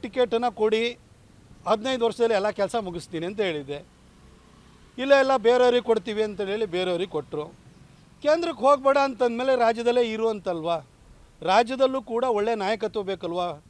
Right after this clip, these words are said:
ವಿಧಾನಸಭೆ, ವಿಧಾನ ಪರಿಷತ್ ಇರ್ಬೋದು, ವಿಧಾನಸಭೆ ಇರ್ಬೋದು, ಅಲ್ಲಿ ಬಿ ಜೆ ಪಿಯ ಚಿಂತನೆಗಳಿರ್ಬೋದು, ವಿಚಾರಗಳಿರ್ಬೋದು, ಅದನ್ನು ಪ್ರಬಲವಾಗಿ ಪ್ರತಿಪಾದಿಸುವಂಥವ್ರು ಬೇಕಾಗುತ್ತೆ.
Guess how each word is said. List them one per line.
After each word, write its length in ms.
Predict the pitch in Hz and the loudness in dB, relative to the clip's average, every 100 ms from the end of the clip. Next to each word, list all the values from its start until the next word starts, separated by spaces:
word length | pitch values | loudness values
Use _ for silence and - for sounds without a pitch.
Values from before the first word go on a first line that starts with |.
| 180 | -4
ವಿಧಾನಸಭೆ, 500 | 214 233 214 208 208 185 170 - - | 0 0 -2 -6 -4 -6 -12 -18 -6
ವಿಧಾನ 200 | 185 220 208 | 2 2 2
ಪರಿಷತ್ 320 | 202 202 208 202 | -4 -4 -6 -6
ಇರ್ಬೋದು, 320 | 185 180 185 180 | -6 -6 -6 -4
ವಿಧಾನಸಭೆ 520 | 185 208 190 185 208 220 | -4 -4 -4 -2 0 0
ಇರ್ಬೋದು, 340 | 175 175 185 190 - - - - - | -2 -4 -4 -6 -10 -20 -20 -16 0
ಅಲ್ಲಿ 140 | 226 247 190 | 0 0 -6
ಬಿ 100 | 226 | 0
ಜೆ 80 | 247 202 | 0 0
ಪಿಯ 160 | 233 233 - | -2 -4 -4
ಚಿಂತನೆಗಳಿರ್ಬೋದು, 840 | 214 208 233 214 202 180 165 175 185 190 185 | -8 -8 -6 -4 -4 -4 -6 -6 -4 -4 -4
ವಿಚಾರಗಳಿರ್ಬೋದು, 800 | 226 240 208 196 175 165 175 190 | -2 0 0 -4 -6 -6 -4 -4
ಅದನ್ನು 220 | 185 196 208 | -2 -4 -2
ಪ್ರಬಲವಾಗಿ 480 | 208 233 233 220 214 - | -2 0 2 2 0 -4
ಪ್ರತಿಪಾದಿಸುವಂಥವ್ರು 840 | 185 214 208 196 - 170 165 208 160 | -4 -4 -2 -2 -4 -8 -6 -6 -4
ಬೇಕಾಗುತ್ತೆ. 520 | 160 165 147 143 156 | -6 -6 -8 -8 -10